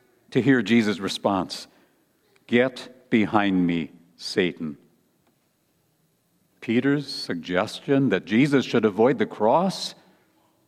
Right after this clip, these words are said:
was a temptation of the devil. Satan's greatest goal was to keep Jesus from going to the cross. He wanted Jesus to fail in the saving work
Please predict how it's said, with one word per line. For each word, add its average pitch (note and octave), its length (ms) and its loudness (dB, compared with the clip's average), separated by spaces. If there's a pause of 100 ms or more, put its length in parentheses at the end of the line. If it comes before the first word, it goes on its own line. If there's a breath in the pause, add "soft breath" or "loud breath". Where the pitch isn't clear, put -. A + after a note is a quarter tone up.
(260)
was C#3+ 160 0
a D3+ 60 2
temptation D3+ 760 2
of A#2+ 140 2
the A2+ 80 2
devil. G2+ 580 -2 (1500)
Satan's D3 480 0
greatest D3 380 2
goal A#2+ 380 0 (840)
was G#2+ 160 0
to - 100 -8
keep - 400 0 (240)
Jesus A2 480 2
from G#2+ 320 0
going G#2+ 560 0
to - 100 -8
the F#2+ 120 -4
cross. C#3+ 500 0 (220 loud breath)
He C#3+ 120 6
wanted C3 600 2
Jesus B2+ 480 2
to B2+ 100 -2
fail D3+ 560 4 (880 loud breath)
in A2+ 80 0
the A2 100 2
saving A#2+ 500 2
work B2 300 2